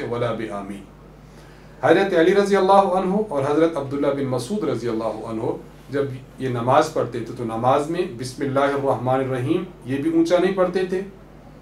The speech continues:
नंबर दो, औज़ु बिल्लाहि मिनश शैतानिर रजीम ये भी ऊंचा नहीं पढ़ते थे।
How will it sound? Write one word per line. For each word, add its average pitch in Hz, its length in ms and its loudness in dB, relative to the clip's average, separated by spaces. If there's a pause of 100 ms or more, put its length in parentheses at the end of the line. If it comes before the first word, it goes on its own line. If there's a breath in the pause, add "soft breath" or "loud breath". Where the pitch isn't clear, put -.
(360)
नंबर 143 300 4
दो, 110 240 -4 (440)
औज़ु 151 240 2
बिल्लाहि 160 360 4
मिनश 156 220 -2
शैतानिर 143 480 2
रजीम 123 320 -4 (440)
ये 160 160 4
भी 185 160 2
ऊंचा 185 160 2
नहीं 180 160 2
पढ़ते 175 340 -2
थे। 170 160 -2